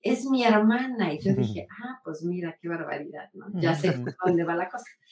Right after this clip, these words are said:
Speaker 1: Y entonces, pues, ya de ahí empezamos a sa-, bueno, no, lo dejé de ver mucho tiempo y luego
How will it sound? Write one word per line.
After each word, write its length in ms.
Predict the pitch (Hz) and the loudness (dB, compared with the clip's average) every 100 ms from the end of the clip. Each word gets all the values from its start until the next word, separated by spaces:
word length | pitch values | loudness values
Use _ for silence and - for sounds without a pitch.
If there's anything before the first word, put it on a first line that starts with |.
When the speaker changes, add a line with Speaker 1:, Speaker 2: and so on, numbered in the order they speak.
| - - - _ | -20 -20 -20 _
Speaker 1:
Y 80 | 220 | 6
entonces, 600 | 233 233 285 262 - - - _ | 6 8 6 6 2 -8 -14 _
pues, 120 | - - | -6 6
ya 220 | 339 - | 8 8
de 100 | - | 8
ahí 500 | 285 294 349 359 440 - _ _ _ _ | 10 12 12 12 6 2 _ _ _ _
empezamos 800 | 226 226 233 226 262 254 254 - | 4 6 8 10 10 10 6 6
a 160 | 202 - | 6 8
sa-, 200 | 190 - | 2 4
bueno, 280 | 190 240 226 | 8 10 12
no, 180 | 226 233 | 8 8
lo 160 | 202 208 | 8 10
dejé 240 | 214 262 | 8 6
de 100 | 254 | 4
ver 140 | 247 233 | 4 2
mucho 320 | 226 247 233 | 0 -4 -6
tiempo 440 | 269 285 277 294 - | -2 0 2 0 2
y 160 | 214 214 | 6 8
luego 600 | 240 240 220 220 294 | 10 10 10 8 6